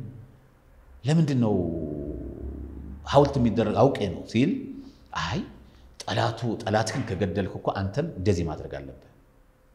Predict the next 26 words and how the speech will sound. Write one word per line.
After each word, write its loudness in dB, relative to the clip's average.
ብለው -2
ሐውልት -2
አለ -2
ተንቤን 0
ውስጥ፣ -8
ሌላ 4
ቦታም 0
አለ፣ -2
አድግራትም 0
አለ። -6
እንደዚህ -4
አይነት -6
እና 2
ጠላት 4
እንኳን 2
ብትገድለው፣ 2
አሁን 0
መከላከያ -4
ጠላት 0
አይደለም -6
ለትግራይ። -4
ለትግራይ 4
ልጅ 6
ነው፣ -2
አባት -2
ነው። -4